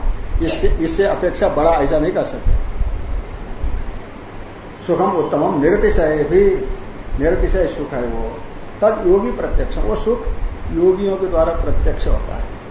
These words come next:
वेदांत के मर्म के समझने वाले, वेदांत के अनुकूल चलने वाले जो होंगे, जिन्होंने आचरण किया हो, खाली वक्ता बन करके नहीं रह गए, जिन्होंने अनुभव में उतारा हो, उनके लिए प्रत्यक्ष होता है।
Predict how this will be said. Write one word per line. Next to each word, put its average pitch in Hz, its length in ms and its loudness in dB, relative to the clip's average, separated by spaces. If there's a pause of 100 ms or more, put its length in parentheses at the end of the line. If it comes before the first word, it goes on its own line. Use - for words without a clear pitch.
(340)
वेदांत 143 380 -2
के 135 160 -2
मर्म 127 300 4
के 135 160 2
समझने 127 400 -4
वाले, 123 260 -2
वेदांत 131 440 -2
के 135 140 -4
अनुकूल 131 400 2
चलने 131 480 0
वाले 127 300 0
जो 120 160 -4
होंगे, 117 320 -6
जिन्होंने 127 340 -2 (100)
आचरण 151 380 2
किया 127 240 -2
हो, 123 200 0 (400)
खाली 135 220 2 (380)
वक्ता 139 300 4
बन 139 260 2
करके 131 240 2
नहीं 131 180 0
रह 127 180 2
गए, 127 240 0 (1080)
जिन्होंने 131 260 -4 (300)
अनुभव 131 280 0
में 123 140 0
उतारा 120 380 -6
हो, 143 200 -4 (240)
उनके 175 240 -4
लिए 156 160 -4
प्रत्यक्ष 131 460 -12
होता - 240 -14
है। - 120 -16